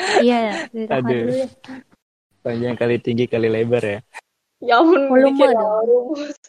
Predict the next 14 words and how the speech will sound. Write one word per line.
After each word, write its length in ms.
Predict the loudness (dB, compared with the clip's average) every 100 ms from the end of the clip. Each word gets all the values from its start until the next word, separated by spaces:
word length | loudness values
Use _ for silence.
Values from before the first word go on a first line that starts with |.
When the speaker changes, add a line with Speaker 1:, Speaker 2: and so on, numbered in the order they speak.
| -14 -10 -6 -6 -4
Speaker 2:
Oh, 160 | -6
volume. 420 | -2 -2 -2 -4 -6 -8
Speaker 3:
Rumus 280 | -6 -8 -10
segitiga 920 | -14 -8 -6 -6 -6 -8 -4 -2 -2
Speaker 2:
Hmm. 120 | -2 -6
Speaker 3:
gitu 180 | -8 -10
kan. 200 | -10 -12 -18 _ _ -10
Speaker 2:
Jadi 300 | 0 2 2
anak, 260 | 2 0 -2 -8 -20 _ _
Speaker 3:
Iya. 400 | -14 -8 -6 -4
Speaker 2:
jadi 200 | -2 0 0
anak 120 | -4
matematika 720 | -6 -6 -8 -6 -6 -6 -4
dong. 260 | -4 -4